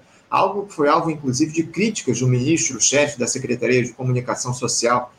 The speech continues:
da, o Paulo Pimenta, você acha que foi a melhor decisão a ser tomada?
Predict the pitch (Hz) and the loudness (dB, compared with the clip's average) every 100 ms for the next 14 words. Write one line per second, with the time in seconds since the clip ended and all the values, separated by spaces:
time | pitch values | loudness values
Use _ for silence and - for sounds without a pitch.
0 | _ _ _ 101 104 104 107 - 135 135 | _ _ _ 2 4 2 0 2 2 2
1 | 131 107 143 127 - - _ _ _ - | 0 -2 -2 -4 -10 -20 _ _ _ 0
2 | 370 370 330 240 214 160 165 156 156 170 | 2 2 0 0 2 2 2 2 2 2
3 | - 143 143 175 139 123 127 127 117 143 | 2 2 0 0 0 0 0 -2 -2 0
4 | 143 107 110 | 0 0 -4